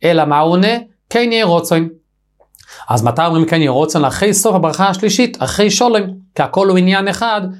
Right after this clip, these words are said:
שהשץ מסדר מה שהכהנים אומרים, אבל יש עונים "כן יהי רצון" אחרי כל ברכה, "יברך השם וישמרך", "כן יהי רצון", וכך הלאה. ויש נהגו שאחרי הפסוק הראשון אומרים "כן יהי רצון" בזכות אברום, אחרי הפסוק השני "כן יהי רצון" בזכות יצחק,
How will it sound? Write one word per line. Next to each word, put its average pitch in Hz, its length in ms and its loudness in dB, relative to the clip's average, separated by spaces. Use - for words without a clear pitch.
שהשץ 190 480 -4
מסדר 180 400 0
מה 196 100 0
שהכהנים 180 480 0
אומרים, 214 340 0
אבל 156 180 2
יש 196 260 2
עונים 185 260 2
"כן 202 100 0
יהי 190 140 0
רצון" 180 380 0
אחרי 190 240 0
כל 185 120 0
ברכה, 151 300 0
"יברך 170 260 0
השם 160 160 -2
וישמרך", 160 420 0
"כן 123 160 0
יהי 143 80 4
רצון", 175 440 0
וכך 147 300 0
הלאה. 120 220 0
ויש 135 280 0
נהגו 190 460 0
שאחרי 156 320 0
הפסוק 185 340 0
הראשון 160 260 2
אומרים 160 260 0
"כן 175 160 0
יהי 156 200 2
רצון" 175 180 0
בזכות 147 320 -2
אברום, 170 400 -2
אחרי 175 240 -2
הפסוק 190 340 -2
השני 175 320 0
"כן 170 140 -2
יהי 156 160 2
רצון" 160 180 -2
בזכות 151 320 -2
יצחק, 175 360 -2